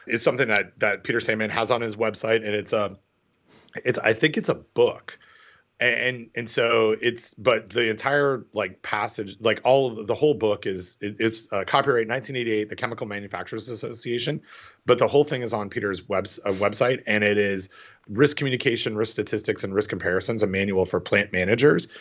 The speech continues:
It, it just, I mean, breaks down, and it's old, it's from nineteen eighty-eight, but it's the foundational stuff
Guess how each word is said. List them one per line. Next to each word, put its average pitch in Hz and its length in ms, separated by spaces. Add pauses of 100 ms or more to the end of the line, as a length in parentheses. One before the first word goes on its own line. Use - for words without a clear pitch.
(340)
It, 160 260
it 139 100
just, 151 360
I 123 40
mean, 123 180
breaks 123 240
down, 113 260
and 135 140
it's - 120
old, 117 300
it's 107 80
from 127 140
nineteen 123 280
eighty-eight, 107 360
but 123 100
it's 127 140
the 143 100
foundational 107 640
stuff 123 360